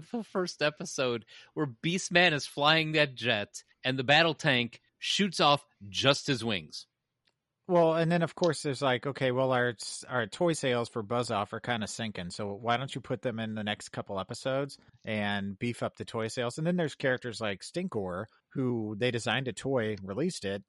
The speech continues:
Speaker 2: you could buy it, but it never, he was never in the cartoon.
Speaker 1: No.
Speaker 2: Probably 'cause it died, the show died? I, I don't know. But, yeah, th-, it has a lot of problems. Like, I watched the last episode,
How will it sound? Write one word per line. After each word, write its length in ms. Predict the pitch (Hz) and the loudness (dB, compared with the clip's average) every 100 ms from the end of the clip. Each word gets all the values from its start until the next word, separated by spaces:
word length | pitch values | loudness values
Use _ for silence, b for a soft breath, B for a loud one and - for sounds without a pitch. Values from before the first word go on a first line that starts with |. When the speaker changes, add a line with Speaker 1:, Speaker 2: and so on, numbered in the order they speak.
| _ | _
Speaker 2:
you 100 | - | -12
could 160 | 107 92 | -10 -6
buy 280 | 107 147 127 | -2 0 0
it, 180 | 92 98 _ _ - | 0 -4 _ _ -6
but 120 | 120 | -4
it 80 | 110 | -2
never, 220 | 113 110 | -4 -4
he 80 | 113 | -6
was 160 | 107 | -6
never 160 | 104 107 | -6 -4
in 80 | 104 | -6
the 80 | 92 | -6
cartoon. 380 | 101 95 120 85 _ - | -6 -6 -8 -10 _ -10
Speaker 1:
No. 340 | 104 95 92 - _ _ - | -4 -4 -4 -10 _ _ -4
Speaker 2:
Probably 220 | 107 104 | -2 -2
'cause 180 | 113 95 | -6 -8
it 120 | 80 | -6
died, 400 | 87 92 113 92 | -6 -4 -6 -10
the 80 | 85 | -10
show 260 | - 95 | -8 -8
died? 320 | 123 151 151 | -6 -4 -4
I, 160 | 92 85 | -8 -10
I 120 | 87 | -12
don't 160 | 90 80 | -14 -12
know. 240 | 87 78 - _ | -14 -16 -20 _
But, 220 | - 85 - _ b b _ _ _ | -12 -12 -12 _ b b _ _ _
yeah, 280 | 107 82 78 123 | -8 -8 -8 -6
th-, 160 | 139 - 180 | -8 -8 -2
it 180 | 196 170 | 0 4
has 220 | 202 180 | 2 2
a 40 | |
lot 260 | 143 120 123 | 2 2 2
of 60 | 98 | -2
problems. 540 | 110 98 87 80 87 | -4 -4 -4 -10 -6
Like, 200 | 117 110 - - | -6 -6 -8 -4
I 80 | 135 | 0
watched 380 | 143 135 - - | 2 2 0 -6
the 80 | |
last 420 | 110 110 113 113 123 | 0 2 2 0 -6
episode, 580 | 117 131 135 127 131 | -6 -4 -2 -2 -4